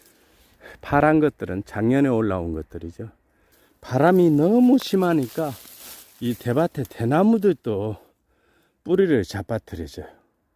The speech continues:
참 여기는 바람이 심한 곳이에요. 차 집게를 만들기 위해서 대나무 뿌리를 채취했네요.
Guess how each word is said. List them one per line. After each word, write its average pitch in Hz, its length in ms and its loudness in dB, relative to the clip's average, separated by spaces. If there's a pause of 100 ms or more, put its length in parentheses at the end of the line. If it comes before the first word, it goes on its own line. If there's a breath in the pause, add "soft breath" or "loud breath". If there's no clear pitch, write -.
(480)
참 - 320 -6
여기는 120 400 -4
바람이 110 400 -4
심한 147 400 -4
곳이에요. 104 360 -8 (640)
차 147 240 -4
집게를 135 540 2
만들기 101 500 -2
위해서 87 340 -8
대나무 101 560 -8
뿌리를 120 460 -6
채취했네요. 95 800 -6